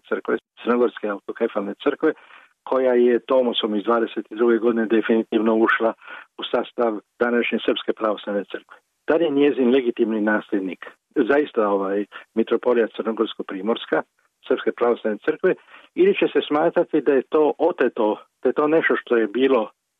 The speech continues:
crnogorsko, što je crnogorska, e, ne samo crkva, nego crkva i država, jer nemojmo zaboraviti da je sve do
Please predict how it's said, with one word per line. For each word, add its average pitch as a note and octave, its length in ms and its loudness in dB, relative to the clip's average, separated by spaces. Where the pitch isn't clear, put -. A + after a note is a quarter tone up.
crnogorsko, B2 640 0
što - 140 -2
je B2 160 2
crnogorska, B2 600 0
e, G#2+ 100 0
ne C3+ 220 2
samo C3 200 0
crkva, - 280 -2
nego A2 200 2
crkva C3 440 -2
i F3+ 160 4
država, A2+ 580 -2
jer F#2+ 300 -10
nemojmo A#2 400 0
zaboraviti A2 880 0
da A2+ 220 -2
je G#2+ 160 0
sve C3 160 2
do G#2+ 220 -2